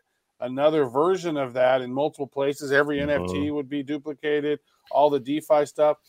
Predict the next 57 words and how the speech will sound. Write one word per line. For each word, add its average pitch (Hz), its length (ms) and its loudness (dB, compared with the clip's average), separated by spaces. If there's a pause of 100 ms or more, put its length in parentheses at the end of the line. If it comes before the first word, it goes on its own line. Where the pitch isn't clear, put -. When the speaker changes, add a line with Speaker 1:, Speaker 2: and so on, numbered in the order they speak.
(160)
Speaker 1:
It's 156 140 -4
just 190 180 -2
crazy 180 380 2
when 139 160 -4
you 123 60 -8
think 143 200 -6
about 104 240 -6
it. - 320 -2
Speaker 2:
It, 147 160 6
it's 135 260 2
gonna 156 200 6
be 117 300 6
a 87 180 6
mess. 110 300 2
It's 87 100 -8
crazy 113 360 4
even 113 120 4
when 113 140 4
you 113 80 2
don't 147 220 2
think 92 180 -6
about 80 260 -4
it. - 140 -6 (260)
It's 120 220 -6
just 123 160 -6
Speaker 1:
Mm-hmm. 135 180 -12
Speaker 2:
crazy. 101 340 0
It's 104 100 -4
crazy. 120 420 -2 (180)
This, 123 300 2
uh, 123 160 10
Speaker 1:
Oh, 190 40 10
here's 247 160 8
Speaker 2:
this 226 120 4
Speaker 1:
the 185 60 0
tweet, 254 180 4
though. 202 80 8
Hold 214 160 10
on. 208 120 8
Let's 185 120 0
say 190 140 2
this. 190 240 2 (420)
Do 170 100 -4
you 240 160 4
ex-, 170 260 -4
so 190 120 2
this 180 160 0
is 175 120 -4
the 156 80 -2
founder 170 380 2
of 139 100 2
Hex, 160 320 4
Richard 151 320 -4
Hart. 139 280 4
He 143 120 -4
tweeted 147 320 -4
this. 160 240 2